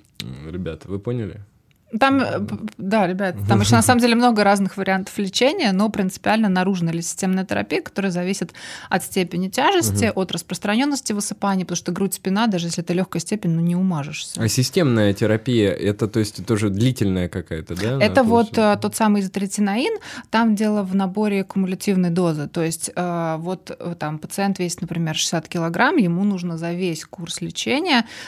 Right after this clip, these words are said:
Speaker 2: набрать, э, шесть умножить, ну, допустим, на сто пятьдесят, девять тысяч миллиграмм выпить.
Speaker 1: Мгм.
Speaker 2: С разной скоростью, в зависимости от того, как он переносит, нужно сдавать там некоторые анализы крови. Это, кстати, одна из немногих ситуаций, когда дерматолог реально должен назначить анализы крови.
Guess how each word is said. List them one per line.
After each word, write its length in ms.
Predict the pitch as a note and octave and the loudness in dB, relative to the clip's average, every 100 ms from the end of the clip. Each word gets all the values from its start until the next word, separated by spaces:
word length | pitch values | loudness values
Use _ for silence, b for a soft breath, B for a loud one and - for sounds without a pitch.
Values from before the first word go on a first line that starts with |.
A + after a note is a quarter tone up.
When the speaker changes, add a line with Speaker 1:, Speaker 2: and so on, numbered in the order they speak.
| B | B
Speaker 2:
набрать, 680 | F3+ D#3+ F#3 G#3 A3+ - - | -4 -2 0 0 0 -4 -4
э, 360 | F3+ E3+ E3+ E3+ | -4 -4 -4 -6
шесть 400 | - G3+ G3 E3+ | -6 -6 -6 -6
умножить, 420 | E3 F3+ F3 - | -4 -4 -6 -8
ну, 80 | E3+ | -6
допустим, 440 | E3+ D#3+ - E3+ | -6 -10 -8 -6
на 80 | D#3+ | -6
сто 160 | - E3 | -6 -8
пятьдесят, 260 | - C4 | 2 2
девять 320 | F#3+ A#3 G3+ - | 4 2 2 -2
тысяч 120 | G#3+ F3+ | -2 0
миллиграмм 460 | F3+ E3+ E3 G#3 F#3 | 0 0 2 4 6
выпить. 460 | E3 F3+ - - - B | 6 2 0 -8 -12 B
Speaker 1:
Мгм. 280 | G#2 G2+ | 0 0
Speaker 2:
С 120 | F#2+ A3 | 0 2
разной 360 | A3+ G#3+ E3+ | 4 4 0
скоростью, 600 | F3 - A#3+ C4+ B3 - | -2 0 4 4 2 0
в 40 | F3 | -2
зависимости 440 | F#3 F#3+ G3 E3+ | 0 0 -2 -6
от 40 | - | -6
того, 140 | E3+ | -6
как 160 | E3 E3 | -6 -8
он 100 | D#3 | -8
переносит, 520 | F#3 F3+ A3+ C4+ - | -6 -2 -2 -2 -4
нужно 200 | G3+ F3+ | -4 -4
сдавать 380 | E3+ F#3 F#3 F3+ | -4 -4 -4 -6
там 140 | - F3 | -6 -6
некоторые 400 | E3+ - E3+ F3 | -6 -8 -6 -4
анализы 320 | F3 E3 E3 | -2 -4 -4
крови. 260 | A3+ C4+ | 0 2
Это, 140 | A3+ - | 2 -4
кстати, 340 | - G3 F#3+ | -4 -4 -2
одна 180 | F#3 F#3+ | -2 0
из 60 | F#3 | 2
немногих 460 | F#3+ G3 F#3 F3 | 2 2 0 -4
ситуаций, 360 | - F3 E3 E3+ | -6 -6 -6 -6
когда 140 | E3 | -6
дерматолог 500 | E3 D#3+ E3 F3+ E3 | -4 -4 -4 -4 -2
реально 360 | E3+ E3 D#3+ E3+ | -2 -2 -4 -6
должен 300 | D#3 E3 F3 | -6 -6 -8
назначить 500 | - E3+ E3+ - - | -6 -8 -8 -8 -6
анализы 440 | F3+ F3 F3 F3+ | -6 -6 -8 -10
крови. 380 | E3 F3+ F#3 F3 | -10 -8 -8 -10